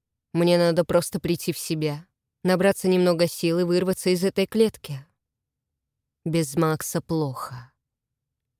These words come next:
Но рядом с ним в миллион раз хуже,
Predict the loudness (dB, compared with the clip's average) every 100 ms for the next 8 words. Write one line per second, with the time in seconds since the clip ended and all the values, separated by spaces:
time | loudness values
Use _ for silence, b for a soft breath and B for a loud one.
0 | -2 2 4 4 2 0 0 2 4 2
1 | 2 4 4 6 6 4 4 2 0 -2
2 | -4 2 2 2 -2 -10